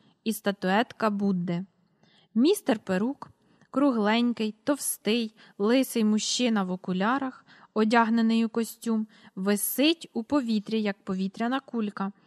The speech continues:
Його ноги переплетені. Однією рукою він тримає газету, а іншою вітає гостей.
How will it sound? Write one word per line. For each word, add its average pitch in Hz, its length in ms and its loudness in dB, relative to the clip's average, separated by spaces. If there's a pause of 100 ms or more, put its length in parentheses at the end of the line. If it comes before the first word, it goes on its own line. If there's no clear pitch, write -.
(340)
Його 247 320 2
ноги 330 400 2
переплетені. 214 920 0 (180)
Однією 240 560 2
рукою 240 400 0
він 196 200 0
тримає 196 420 0
газету, 202 560 -4 (340)
а 180 100 0
іншою 220 540 0
вітає 247 460 0
гостей. 180 600 -6